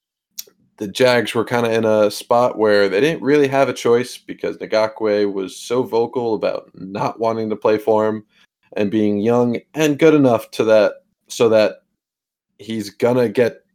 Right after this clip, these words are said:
you know, he's gonna get bidders. Um,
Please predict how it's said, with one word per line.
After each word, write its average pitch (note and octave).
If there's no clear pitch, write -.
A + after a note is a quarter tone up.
you A2
know, F#2+
he's A#2+
gonna E3+
get C#3
bidders. F#2
Um, F#2